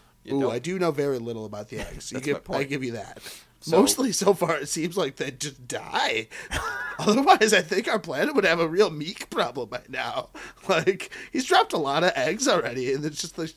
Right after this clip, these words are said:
Speaker 2: the brief appearances we've had with him. I think we'd have a lot of those creatures about suddenly if they just, like, sprawled out and just laid eggs.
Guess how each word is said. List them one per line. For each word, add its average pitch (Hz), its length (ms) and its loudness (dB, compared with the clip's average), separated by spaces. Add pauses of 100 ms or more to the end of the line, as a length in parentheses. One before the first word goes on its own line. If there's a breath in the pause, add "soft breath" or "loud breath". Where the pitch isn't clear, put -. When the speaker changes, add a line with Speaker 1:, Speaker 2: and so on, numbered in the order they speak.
(120)
Speaker 2:
the 160 80 -2
brief 170 340 -6
appearances 170 600 -4
we've 135 120 -6
had 147 240 -2
with 190 160 -4
him. 110 280 -12 (440 soft breath)
I - 40 -20
think 190 140 -6
we'd 170 120 0
have 165 120 4
a 156 40 4
lot 156 240 4
of 185 60 2
those 151 160 2
creatures 208 420 -6
about 110 340 -6
suddenly 123 460 -4
if 123 100 -8
they 139 160 -2
just, 139 200 -4
like, 143 260 -2 (240)
sprawled 151 600 2
out 135 220 0
and 165 100 -12
just 139 100 -8
laid 135 300 -2
eggs. 156 420 -6